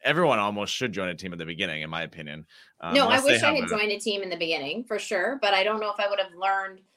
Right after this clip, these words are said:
Speaker 2: all the hard things that I did learn, but I wouldn't want someone to have to figure out some of these minute things that I figured out in the first two years of this business. I mean, you can join a team and it's like, "Well, Sarah does this because it's tried and tested and we've tried everything else." If someone has a g-,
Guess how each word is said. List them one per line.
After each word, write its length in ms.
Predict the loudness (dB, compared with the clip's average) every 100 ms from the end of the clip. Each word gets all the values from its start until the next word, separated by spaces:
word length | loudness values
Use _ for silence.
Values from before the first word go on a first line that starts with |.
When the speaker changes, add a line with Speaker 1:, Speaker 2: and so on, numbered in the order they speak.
| _ _ _
Speaker 2:
all 160 | 0 2
the 80 |
hard 360 | 2 4 2 2
things 240 | -2 -2
that 80 | 0
I 100 | 2
did 260 | 2 -2 -2
learn, 300 | -6 -6 -2
but 160 | 2 4
I 100 | 4
wouldn't 280 | 2 0
want 180 | 0 0
someone 300 | -2 -4 -4
to 60 | -4
have 260 | 0 0
to 80 | -2
figure 340 | -2 -2 2 4
out 300 | 4 2 -4
some 280 | -4 -2 0
of 40 |
these 220 | 0 0
minute 400 | -2 0 -2 -4 -4
things 240 | -4 -2
that 80 | 0
I 220 | 2 2 0
figured 240 | -2 2 2
out 180 | 2
in 60 | -2
the 80 | -6
first 400 | -4 -4 -6 -6
two 80 | -4
years 340 | 0 0 -2
of 120 | -4
this 160 | -6 -10
business. 580 | -10 -10 -12 -12 -12 -12 _ -20 -20 -20 -2
I 80 | 4
mean, 180 | 4 4
you 120 | 4
can 160 | 6 8
join 240 | 8 8
a 80 | 4
team 340 | 4 4 6
and 140 | 4 2
it's 200 | 0 0
like, 320 | 2 2 0 _ _
"Well, 120 | -4 0
Sarah 260 | 2 4
does 220 | 2 2
this 240 | 4 4 2
because 340 | -2 -2 -4 _
it's 280 | -4 -4 -6
tried 300 | 0 0 0
and 80 | -2
tested 340 | -4 -2 -6
and 80 | -6
we've 160 | -6 -2
tried 260 | 2 4
everything 340 | 4 2 0 0
else." 300 | -2 -4 -10
If 80 |
someone 240 | 0 0 2
has 160 | 2
a 80 |
g-, 60 | 2